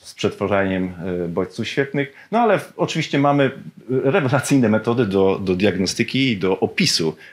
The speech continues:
e, rozdzielczości przestrzennej w systemie wzrokowym. I jak,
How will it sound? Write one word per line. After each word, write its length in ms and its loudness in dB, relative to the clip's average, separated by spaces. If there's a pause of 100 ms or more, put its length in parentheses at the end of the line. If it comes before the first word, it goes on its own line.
e, 240 2 (200)
rozdzielczości 760 0
przestrzennej 600 -2 (560)
w 60 -6
systemie 340 0
wzrokowym. 500 -4
I 60 2
jak, 400 0